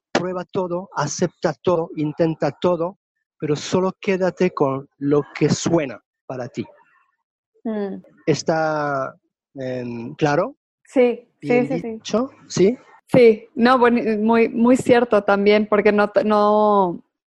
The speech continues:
Speaker 2: no todo nos, nos va tampoco siempre, ¿no? Pero sí hay que intentar todas las maneras de trabajar.
Speaker 1: Sí, sí, y, y solo quedarse con lo que funciona.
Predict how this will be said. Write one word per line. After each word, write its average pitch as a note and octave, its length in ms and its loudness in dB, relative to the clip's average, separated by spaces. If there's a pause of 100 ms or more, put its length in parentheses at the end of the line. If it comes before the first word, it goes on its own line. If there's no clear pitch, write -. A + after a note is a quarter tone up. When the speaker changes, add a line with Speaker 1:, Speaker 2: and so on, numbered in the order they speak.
(140)
Speaker 2:
no A#3 300 0
todo B3+ 240 4
nos, G3+ 760 0 (440)
nos A3 340 2
va A#3+ 200 4
tampoco G3+ 580 0
siempre, F#3 480 -2
¿no? G3 180 -8
Pero F#3 200 -2
sí F3+ 140 -6
hay F#3+ 120 0
que G3+ 120 -8
intentar F#3 720 0
todas F#3 280 0
las F#3+ 180 -4
maneras F#3 400 -4
de F#3 80 -6
trabajar. F3+ 560 -6 (380)
Speaker 1:
Sí, F#3+ 300 2
sí, F3 380 2
y, D3+ 280 2
y D3 60 4
solo F#3 520 -2 (240)
quedarse D#3+ 460 -2
con C#3 160 -2
lo C3+ 100 -4
que B2 120 -10
funciona. A#2 540 -16